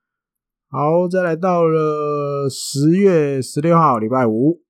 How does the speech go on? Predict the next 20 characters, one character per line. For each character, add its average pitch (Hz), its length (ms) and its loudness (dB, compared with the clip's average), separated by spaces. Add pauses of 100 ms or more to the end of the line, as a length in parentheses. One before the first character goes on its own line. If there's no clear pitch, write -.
(800)
再 175 140 0
来 143 160 2
一 139 80 2
个 117 460 0
跟 147 200 0
选 110 220 -2
秀 120 100 0
有 113 140 0
关 104 220 -4
的 98 100 -4
哈， 110 260 -4 (160)
跟 110 160 -8
选 95 160 -10
秀 104 100 -8
有 98 60 -6
关。 101 160 -6
那 120 120 -4
但 135 200 0
不 110 140 -6
是， - 180 -8